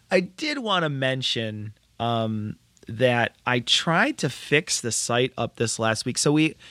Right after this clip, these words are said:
really quickly, for people who are website inclined, um, we use a WordPress site as the housing for our site. So that's the architecture.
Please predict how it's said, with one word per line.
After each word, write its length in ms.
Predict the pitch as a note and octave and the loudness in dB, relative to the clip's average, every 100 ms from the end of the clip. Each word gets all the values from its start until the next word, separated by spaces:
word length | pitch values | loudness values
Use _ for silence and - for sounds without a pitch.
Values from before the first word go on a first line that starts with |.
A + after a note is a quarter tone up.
| - - - - | -20 -20 -20 -12
really 360 | D#3+ F#3 G3+ G3 | -2 0 2 2
quickly, 340 | G3 F3 E3 | 2 2 2
for 160 | C#3+ D#3 | 0 -2
people 320 | - D#3 D#3 | 2 2 4
who 140 | C#3+ C#3 | 4 4
are 240 | B2 A#2+ | 4 2
website 640 | A#2 B2 C3+ C#3+ - B2+ | 0 2 2 2 4 4
inclined, 720 | A#2+ A2+ - A#2+ A#2+ A#2 A2 - - | 2 -2 -2 0 2 2 -2 -8 -2
um, 220 | A#2+ A#2 | 0 0
we 140 | B2 | 0
use 160 | D3+ B2 | 0 2
a 60 | A2+ | 2
WordPress 680 | G#2 A#2 C#3+ C3+ C3 A2 | 2 2 0 0 0 0
site 480 | - - G#2+ G#2+ - | -2 -2 -2 -2 -4
as 380 | - A2 G#2+ - | -4 -4 -4 -8
the 280 | - G#2+ G2+ | -6 -4 -4
housing 580 | G2 C3 C3 A#2+ A2 G#2+ | -2 0 0 0 -4 -8
for 220 | - A2 | -6 -4
our 100 | G#2+ | -4
site. 300 | G#2 A#2 - | -4 -6 -4
So 80 | A2+ | 0
that's 220 | A#2 - | 0 2
the 100 | A2+ | 2
architecture. 640 | A2+ A2+ - G#2 - - | 2 0 -6 -6 -4 -4